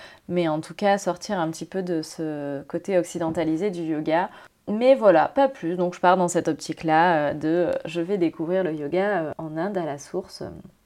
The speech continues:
Et il se trouve que du coup, en regardant quelques blogs, je tombe sur, euh, le blog d'une Française dont malheureusement je ne me souviens pas le nom.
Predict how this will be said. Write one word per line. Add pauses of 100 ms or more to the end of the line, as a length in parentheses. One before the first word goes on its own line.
(600)
Et
il
se
trouve
que
du
coup,
en
regardant
quelques
blogs, (340)
je
tombe
sur,
euh, (300)
le
blog
d'une
Française
dont
malheureusement
je
ne
me
souviens
pas
le
nom.